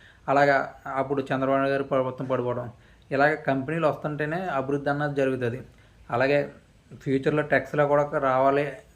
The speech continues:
ఆంధ్రప్రదేశ్ అని కోరుకుందాం. అది కూడా వస్తే Tesla విద్యుత్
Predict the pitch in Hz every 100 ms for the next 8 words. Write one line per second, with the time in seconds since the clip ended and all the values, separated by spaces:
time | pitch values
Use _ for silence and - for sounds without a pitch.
0 | - 123 131 131 139 143 139 139 131 127
1 | 127 151 - - - - 120 131 139 139
2 | - - 143 120 120 139 120 - 131 123
3 | - - - - _ _ - - _ -
4 | - - - - - - - _ _ -
5 | - - - - - - - - 139 127
6 | 147 147 - 135 120 120